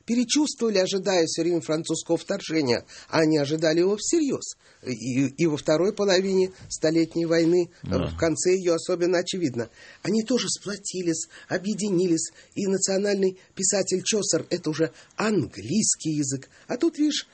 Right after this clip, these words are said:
Speaker 1: мне не нравится фламандский. А, а, а может, и правильно, потому что у него и франкоязычные земли, и
Speaker 2: А вы зна-, а вы
Speaker 1: германоязычные.
Speaker 2: знаете, а я думаю, что на него, конечно, очень сильно подействовал вот этот переговоры в Арасе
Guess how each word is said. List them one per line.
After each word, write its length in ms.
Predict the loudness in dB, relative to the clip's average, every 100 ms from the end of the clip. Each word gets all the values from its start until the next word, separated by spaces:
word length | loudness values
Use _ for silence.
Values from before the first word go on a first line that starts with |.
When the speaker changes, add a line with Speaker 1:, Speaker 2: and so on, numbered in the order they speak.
| _
Speaker 1:
мне 160 | -2 2
не 100 | 2
нравится 380 | 2 0 -6 -8
фламандский. 680 | -6 -4 -2 -4 -8 -14 -18 _ -20 -20 -6
А, 100 | -6
а, 260 | -4 -8 -12 -10 -6
а 40 |
может, 260 | -4 -2 -2
и 40 |
правильно, 320 | 0 2 2
потому 200 | 0 -4
что 120 | -2 2
у 40 |
него 280 | 4 2 0 -8 _
и 60 | -2
франкоязычные 1000 | 0 0 -2 -2 -4 -4 -6 -6 -4 -2
земли, 420 | -2 -2 -4 -12 -18 -20 -2
и 80 | 2
Speaker 2:
А 220 | 2 2
вы 0 |
зна-, 280 | 0 0 0
а 40 |
вы 60 | 0
Speaker 1:
германоязычные. 340 | 0 0 2 2
Speaker 2:
знаете, 520 | 2 0 0 0 0
а 140 | 0 2
я 60 | 2
думаю, 240 | 2 0
что 200 | 0 -2
на 60 | 2
него, 200 | 4 4
конечно, 340 | 2 -2 -4 -6
очень 180 | -6
сильно 280 | -2 2 2
подействовал 600 | 2 0 2 0 0 0
вот 140 | 2 0
этот 200 | -2 -2
переговоры 600 | 0 2 2 0 0 2
в 60 | 2
Арасе 500 | 4 2 0 -6